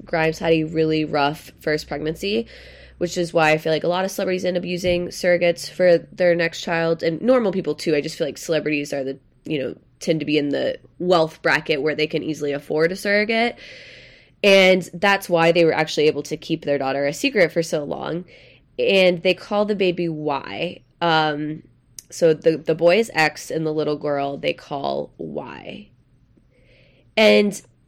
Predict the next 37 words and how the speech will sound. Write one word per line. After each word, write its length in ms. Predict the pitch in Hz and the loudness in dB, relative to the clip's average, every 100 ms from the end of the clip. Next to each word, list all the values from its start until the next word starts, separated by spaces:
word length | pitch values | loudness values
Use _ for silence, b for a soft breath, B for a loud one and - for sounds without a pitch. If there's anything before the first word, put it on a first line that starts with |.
| _ _ | _ _
then 200 | 196 262 | 2 4
the 160 | 381 480 | 6 6
interviewer 280 | 403 254 233 | 6 4 2
kinda 380 | 233 208 208 - | 0 0 0 2
asks, 480 | 156 170 - - | 2 2 -4 -6
like, 220 | 170 165 170 | 0 0 4
what 200 | 165 165 | 4 2
the 80 | |
status 560 | 165 - 147 143 170 - | -4 -2 0 0 0 0
is 240 | 190 185 - - _ _ | 0 0 -6 -20 _ _
of 160 | 170 160 | -2 0
Grimes 460 | 165 147 156 160 160 | 0 2 2 0 -2
and 80 | |
Elon's 440 | 131 156 156 151 151 | -2 0 0 -2 -4
relationship, 760 | 151 143 156 185 190 226 233 | -4 -4 -4 -8 -6 -4 -4
and 140 | - 190 | -6 -8
she 140 | 208 | -8
says, 260 | - 208 208 | -4 -4 -2
"There's 240 | 208 196 | -2 -2
no 160 | 208 262 | -2 0
real 260 | 330 294 | 0 -2
word 300 | 175 165 170 | 2 4 2
for 200 | - 170 | 0 -2
it. 220 | - 151 B B B - | 0 -2 B B B 2
I 80 | 202 | 4
would 140 | 220 | 4
probably 360 | - 214 214 285 | 2 2 4 2
refer 340 | 269 - 185 | 0 -2 -2
to 80 | 185 | 0
him 180 | 196 175 | -2 -2
as 140 | 160 | -2
my 120 | 160 | -2
boyfriend, 540 | 160 - 247 - 151 160 | 0 0 0 0 0 0
but 120 | 170 | 2
we're 120 | 180 | 2
very 360 | 170 170 180 208 | 2 4 4 2
fluid. 520 | - 165 139 143 | -2 -2 -2 -2